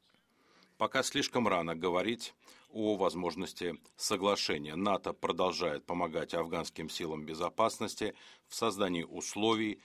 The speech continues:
для мирного урегулирования. Понятно то, что мы пришли в Афганистан вместе,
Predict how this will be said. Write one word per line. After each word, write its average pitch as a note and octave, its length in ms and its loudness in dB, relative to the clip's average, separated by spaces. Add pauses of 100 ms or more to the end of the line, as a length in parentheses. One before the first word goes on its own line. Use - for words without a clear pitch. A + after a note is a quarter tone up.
(120)
для F#2+ 360 0
мирного F2+ 560 0
урегулирования. E2+ 920 -6 (2500)
Понятно G2+ 400 0
то, G#2 260 0
что F2+ 800 0
мы G2+ 580 0 (220)
пришли G2 420 0
в D#2+ 80 -2
Афганистан E2+ 680 -2
вместе, G#2+ 640 0